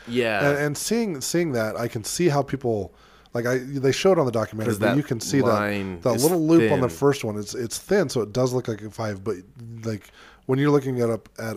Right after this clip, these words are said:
Speaker 2: up close, you can see that the dates are the same. They're both on the eighteenth.
Speaker 1: Yeah.
Speaker 2: Um, so what they basically broke it down to is,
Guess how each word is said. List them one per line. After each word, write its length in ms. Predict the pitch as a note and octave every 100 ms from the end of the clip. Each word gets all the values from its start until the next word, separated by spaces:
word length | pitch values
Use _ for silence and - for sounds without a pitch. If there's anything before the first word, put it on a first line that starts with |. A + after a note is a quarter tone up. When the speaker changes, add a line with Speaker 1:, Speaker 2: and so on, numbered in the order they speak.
| -
Speaker 2:
up 240 | A2 A2
close, 380 | - G#2+ A#2 -
you 160 | B2+ D3+
can 140 | A#2+
see 260 | - B2 A2+
that 220 | G2 F2 - _
the 80 | G#2+
dates 280 | G2 G#2 G2
are 60 | F#2+
the 140 | E2+
same. 240 | - D2 G#2+ _
They're 140 | G#2 G2
both 220 | F#2 G2
on 120 | F2+ F2
the 100 | C#2
eighteenth. 340 | - C2 _
Speaker 1:
Yeah. 220 | G#2+ F2+ - - _ _ _ -
Speaker 2:
Um, 400 | F#2 E2+ E2 - _ _ _ _ -
so 120 | C3
what 160 | B2+ D3+
they 80 | C3
basically 380 | C3 B2+ A2+
broke 260 | G2 G#2+ G2
it 100 | G2
down 240 | A2+ B2+ A#2+
to 220 | G#2 F2+
is, 240 | F2 E2+